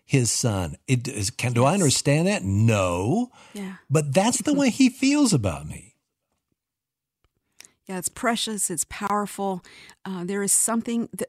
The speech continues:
Speaker 2: the Word of God is alive. It's not like any other book you could read. It's not like any other book you could read about the Bible, including the twenty-some books I've written.
Speaker 1: <laughs>
Speaker 2: If you're gonna read just one book,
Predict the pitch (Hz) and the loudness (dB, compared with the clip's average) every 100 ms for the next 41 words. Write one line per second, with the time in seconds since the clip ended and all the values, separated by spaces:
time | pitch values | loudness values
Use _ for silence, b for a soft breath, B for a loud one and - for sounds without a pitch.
0 | - 240 320 370 - 220 208 202 202 170 | -4 -2 0 -2 -4 -2 0 0 -2 -2
1 | 156 143 131 - - - - _ _ _ | -4 -8 -8 -10 -16 -20 -20 _ _ _
2 | - 202 214 185 196 - - 226 247 262 | -12 -4 -2 0 -2 -6 -8 0 2 2
3 | 233 233 196 208 214 196 196 190 180 254 | 0 -2 -4 -6 -6 -6 -4 -4 -2 0
4 | 262 254 254 254 262 233 240 254 247 214 | 0 0 0 0 0 0 -4 -4 -4 -2
5 | 247 - 202 240 262 240 247 302 208 B | -2 -2 0 0 0 -2 -2 0 -2 B
6 | B - 240 277 294 302 294 B B - | B 0 0 2 4 4 4 B B -2
7 | 247 247 196 _ _ _ _ - - - | -2 -2 -6 _ _ _ _ -12 -12 -12
8 | - 254 285 285 - 269 262 - - - | -2 2 4 4 4 2 2 2 0 -4
9 | 294 339 262 190 226 - B B B B | -2 -2 -2 0 -2 -4 B B B B
10 | _ - 220 240 311 311 285 277 208 240 | _ -4 -2 0 2 2 2 0 0 0
11 | - 240 240 240 247 | 0 0 0 0 -4